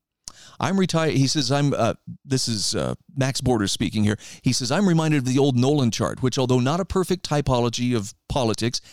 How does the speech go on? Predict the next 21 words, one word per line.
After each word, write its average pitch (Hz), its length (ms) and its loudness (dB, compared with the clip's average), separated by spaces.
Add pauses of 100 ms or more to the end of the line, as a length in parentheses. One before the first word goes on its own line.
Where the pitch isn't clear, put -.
(240)
is 147 180 -2
still 294 220 -2
more 226 260 2
accurate 156 400 -2
than 131 120 0
a 120 40 0
spectrum - 440 -2
that 139 100 -2
goes 127 200 0
from 135 180 -2
left 101 300 -2
to 107 80 -6
right." 80 380 -8 (760)
David 127 280 0
Nolan 127 300 0
added 117 300 -2
another 110 340 0
axis, 131 460 -4
libertarian 123 600 0
to 110 160 -2
authoritarian, 139 680 0